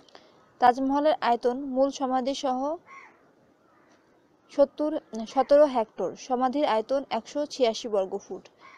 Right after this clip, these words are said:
তাজমহলের কেন্দ্রীয় গম্বুজের ব্যাস আটান্ন ফুট, উচ্চতা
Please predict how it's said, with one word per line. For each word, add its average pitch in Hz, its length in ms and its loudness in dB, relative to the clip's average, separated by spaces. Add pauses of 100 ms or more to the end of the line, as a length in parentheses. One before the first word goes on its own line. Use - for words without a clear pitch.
(300)
তাজমহলের 285 640 4
কেন্দ্রীয় 285 400 2
গম্বুজের 247 500 0
ব্যাস 220 340 -2 (180)
আটান্ন 254 540 -6 (520)
ফুট, 214 300 -6
উচ্চতা 277 540 -4